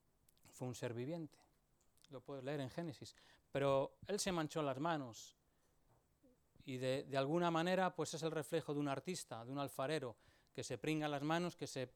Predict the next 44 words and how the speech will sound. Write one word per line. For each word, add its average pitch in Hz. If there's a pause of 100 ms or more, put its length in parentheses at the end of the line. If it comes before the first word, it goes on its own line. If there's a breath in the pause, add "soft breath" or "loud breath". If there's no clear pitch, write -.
(100)
sienta 160
en 143
el, 135
en 131
el 127
torno, 180 (380 loud breath)
pone 151
el 143
pegote 143
de 135
barro 135
en 131
la 127
rueda, 170
empieza, 147 (420 soft breath)
y 139
conforme 196
a 185
su -
imaginación 180
y 175
conforme 165
a 160
su -
deseo, 160
conforme 156
a 151
su 170
arte, 175
hace 170
cualquier 147
cosa. 139 (840 soft breath)
Un 127
vaso 139
s-, 120 (100)
sencillo 151
y -
corriente 185
o 131
un, 131 (840 soft breath)
un 143
jarrón 160
muy 165
bonito 175